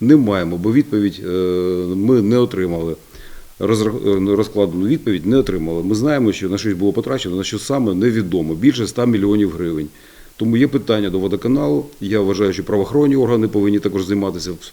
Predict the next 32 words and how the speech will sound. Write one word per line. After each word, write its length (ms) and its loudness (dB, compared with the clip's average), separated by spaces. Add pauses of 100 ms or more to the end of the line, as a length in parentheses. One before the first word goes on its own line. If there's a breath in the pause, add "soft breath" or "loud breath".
період 380 2
військового 420 -2
стану 380 -6 (460 loud breath)
цим 160 -4
питанням. 560 -4
І 60 -4
я 120 2
думаю, 380 4
що 120 -2
ми 100 2
отримаємо 880 2
відповідь 560 -2
на 100 -2
коротший 400 -4
термін. 360 -4 (800)
Оскільки 360 -6
є 180 4
нагода, 520 0 (260)
е, 160 -2
хочу 420 0
звернутися 500 -4
до 100 -2
мешканців 440 -2
міста. 300 -10 (1300)
Шановні, 500 -2 (120)
я, 200 0
е, 380 -4 (300)
всім, 360 -2 (160)
е, 40 -6 (300)
бажаю 400 0
терпіння. 580 -2 (1000 loud breath)
Е, 60 -8